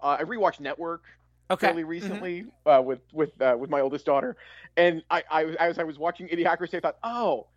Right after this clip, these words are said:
Speaker 1: these were the only two films that got it right."
Speaker 2: Mm-hmm.
Speaker 1: Like, they, <laughs> they,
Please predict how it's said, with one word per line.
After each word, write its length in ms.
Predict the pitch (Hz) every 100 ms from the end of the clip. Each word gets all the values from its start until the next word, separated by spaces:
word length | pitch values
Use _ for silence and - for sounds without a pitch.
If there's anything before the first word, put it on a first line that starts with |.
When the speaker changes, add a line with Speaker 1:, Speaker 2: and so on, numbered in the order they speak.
| _ _ -
Speaker 1:
these 220 | 175 247 277
were 120 | 254
the 100 | 208
only 280 | 196 202 185 _
two 180 | - 202
films 340 | - 185 180
that 160 | 156 143
got 180 | 151 143
it 140 | 131
right." 420 | 123 127 107 - - _ -
Speaker 2:
Mm-hmm. 360 | 151 123 127 147
Speaker 1:
Like, 100 | 156 - 554 740 807 - - -
they, 140 | 202 508
<laughs> 100 | 679
they, 140 | 415